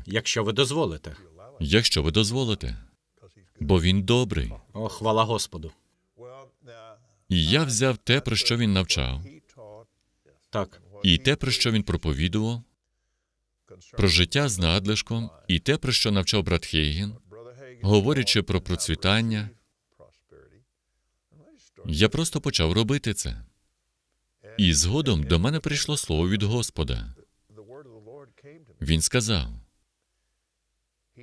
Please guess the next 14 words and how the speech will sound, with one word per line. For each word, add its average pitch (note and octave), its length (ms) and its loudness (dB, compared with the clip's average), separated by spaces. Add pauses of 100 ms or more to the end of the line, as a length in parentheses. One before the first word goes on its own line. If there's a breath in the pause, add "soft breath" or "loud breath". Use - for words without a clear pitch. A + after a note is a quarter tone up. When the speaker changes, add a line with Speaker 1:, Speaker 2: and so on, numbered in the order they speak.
(260)
Speaker 2:
«Я G#3 180 6
доручаю D3 500 2
тобі B2+ 260 2
навчати A#2 480 2
тіло C3 300 -2
Христа E2 680 -2 (3500)
закони E2+ 540 2
процвітання. G2 960 -2 (1300)
Я F2+ 280 6
роблю C#3+ 280 2
тебе B2+ 240 2
відповідальним A#2 680 2
за D2+ 140 2
це. A1+ 360 -6